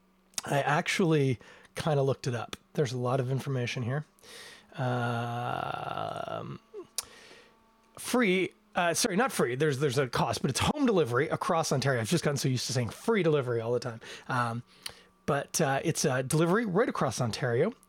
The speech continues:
Uh, it is th-, all the beers and ciders are priced the same as at the L C B O, so there's no markup, which is pretty cool. That's all right, right? Not gouging you on anything.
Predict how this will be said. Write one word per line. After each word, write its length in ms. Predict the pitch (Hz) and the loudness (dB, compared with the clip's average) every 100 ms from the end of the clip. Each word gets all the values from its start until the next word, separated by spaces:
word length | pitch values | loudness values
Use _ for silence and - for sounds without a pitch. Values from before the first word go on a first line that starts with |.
| - | -2
Uh, 360 | 156 127 123 123 - - - | 0 2 0 -4 -12 -18 -2
it 340 | 170 151 - 220 | 2 2 0 0
is 200 | 170 131 | 0 0
th-, 140 | 175 - | -6 -4
all 180 | - 196 | 0 2
the 80 | 190 | 2
beers 380 | 151 165 226 208 | 4 4 4 2
and 100 | 151 | 2
ciders 360 | 147 156 226 | 2 2 2
are 80 | 156 | 0
priced 360 | 135 - 156 - | 0 0 0 2
the 60 | |
same 380 | - - 156 190 196 | 0 2 4 4 2
as 140 | 151 | 2
at 100 | 165 | 2
the 80 | 143 | 2
L 100 | 139 | 0
C 140 | - | 2
B 160 | 127 117 | -2 0
O, 120 | 120 | -2
so 180 | 185 180 | -2 -2
there's 120 | 127 | 2
no 220 | 135 143 | 4 4
markup, 480 | 160 110 110 - - | 2 0 -4 -6 -6
which 140 | - - | -4 -6
is 60 | |
pretty 240 | - - 123 | -4 -4 -4
cool. 360 | - 131 135 240 | -2 -2 -2 -4
That's 200 | - 170 | -4 -2
all 140 | 151 123 | -2 -2
right, 260 | 123 196 | 0 0
right? 240 | - 160 294 | 0 -2 -2
Not 220 | 139 147 | -6 -4
gouging 400 | 139 120 120 127 | -4 -4 -4 -4
you 80 | 123 | -4
on 120 | 113 | -4
anything. 360 | 117 117 151 | -6 -6 -4